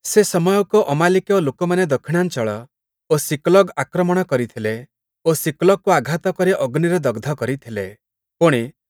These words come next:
ତନ୍ମଧ୍ୟସ୍ଥିତ ସ୍ତ୍ରୀମାନଙ୍କୁ ଓ ସାନବଡ଼ ସମସ୍ତଙ୍କୁ ବନ୍ଦୀ କରି ନେଇଯାଇଥିଲେ।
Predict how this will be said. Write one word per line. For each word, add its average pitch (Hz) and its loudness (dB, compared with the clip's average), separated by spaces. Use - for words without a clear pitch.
ତନ୍ମଧ୍ୟସ୍ଥିତ 185 2
ସ୍ତ୍ରୀମାନଙ୍କୁ 156 -2
ଓ 160 2
ସାନବଡ଼ 170 0
ସମସ୍ତଙ୍କୁ 175 -4
ବନ୍ଦୀ 135 0
କରି 180 0
ନେଇଯାଇଥିଲେ। 135 -2